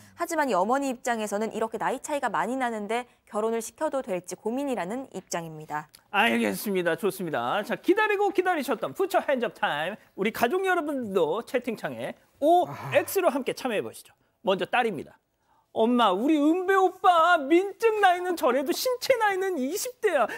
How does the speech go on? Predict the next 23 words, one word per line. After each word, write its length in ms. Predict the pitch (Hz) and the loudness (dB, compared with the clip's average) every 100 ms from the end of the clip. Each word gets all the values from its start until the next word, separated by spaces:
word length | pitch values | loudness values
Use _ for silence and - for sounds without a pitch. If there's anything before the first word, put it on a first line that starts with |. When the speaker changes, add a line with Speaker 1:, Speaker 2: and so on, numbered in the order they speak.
| - | -8
Speaker 2:
저 100 | 262 | -4
근육 340 | - 330 330 | 2 4 4
좀 140 | 311 240 | 2 4
봐, 120 | 190 | 4
저거, 200 | 180 151 | 2 0
저거, 180 | 147 143 | -2 -4
저거. 240 | 131 120 - - - | -4 -6 -10 -10 -4
그리고 420 | 277 254 262 262 | -2 0 0 -2
백종원 460 | - 202 302 285 247 | -4 -2 0 0 2
아저씨 600 | 202 208 - 202 226 285 | 2 0 0 -2 0 2
열다섯 540 | 214 233 302 277 262 | 0 2 0 0 -2
살 220 | - 240 | -4 -6
차이 260 | 233 247 214 | -6 -6 -6
나는 300 | 196 175 185 | -4 -4 -4
소유진 480 | - 392 427 427 403 | 2 2 2 0 0
씨랑 280 | 392 349 339 | 2 0 -2
잘만 440 | - 202 302 359 | -2 -2 -2 -4
살잖아. 440 | 381 330 320 269 208 | -4 -2 0 0 -2
도대체 340 | 320 359 381 381 480 - | -4 -4 -4 -6 -10 -6
뭐가 380 | 254 320 320 415 | 2 2 4 2
문제란 560 | 294 269 269 311 277 233 | 2 -2 0 2 0 0
거야, 160 | 220 | -2
동그라미?" 720 | 262 262 220 214 214 269 127 | 0 -2 0 0 0 -4 -6